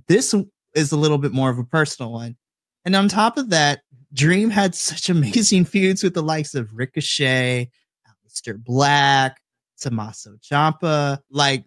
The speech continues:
he was on the rise and he was about to, I honestly think he was gonna be on the rise to be a future N X T champion there.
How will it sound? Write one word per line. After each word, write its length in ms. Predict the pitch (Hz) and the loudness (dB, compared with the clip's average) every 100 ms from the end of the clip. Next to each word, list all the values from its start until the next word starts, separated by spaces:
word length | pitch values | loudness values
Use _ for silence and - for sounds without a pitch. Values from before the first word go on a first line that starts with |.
| - | -14
he 260 | 147 196 | -6 -2
was 280 | 247 269 254 - | 0 0 -2 -6
on 480 | 180 185 180 180 180 | -2 0 2 2 0
the 120 | 156 165 | -2 -2
rise 560 | 156 175 180 156 160 | -2 -4 0 0 -2
and 160 | - 165 | -4 -4
he 120 | 185 | -2
was 140 | 185 | -2
about 440 | 180 147 160 202 214 | -2 0 2 2 0
to, 480 | - 185 170 160 - _ _ - | -4 -4 -4 -6 -12 _ _ -2
I 180 | 196 247 | 0 2
honestly 460 | 202 196 - 190 | 2 2 0 -4
think 380 | - 175 165 156 _ | -2 0 0 -4 _
he 80 | 170 | -2
was 120 | 185 | 0
gonna 160 | 190 175 | 0 0
be 120 | 170 | 2
on 100 | 170 | 2
the 120 | 160 | 2
rise 360 | 151 165 160 156 | 2 2 2 0
to 120 | 160 | -4
be 200 | 156 156 | -2 0
a 120 | 135 | 0
future 380 | 123 160 156 156 | -2 -6 -4 -4
N 180 | 139 143 | -2 -2
X 140 | 131 | -2
T 160 | - 139 | -6 -10
champion 560 | - 147 143 143 123 120 | -4 -2 -4 -4 -4 -2
there. 380 | 131 120 120 | -2 -2 -6